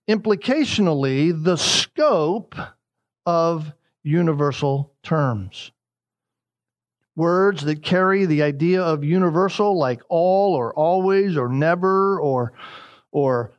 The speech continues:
the world, these kinds of terms which we would read and go, "That must mean each and every person universally." Oftentimes, if that, if not most of the time,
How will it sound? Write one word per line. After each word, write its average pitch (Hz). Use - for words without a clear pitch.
the 135
world, 190
these 202
kinds 214
of 160
terms 202
which 160
we 202
would 165
read 196
and 165
go, 160
"That 190
must 190
mean 185
each 190
and 185
every 190
person 190
universally." 202
Oftentimes, 175
if 170
that, 165
if 165
not 165
most 170
of 147
the 135
time, 139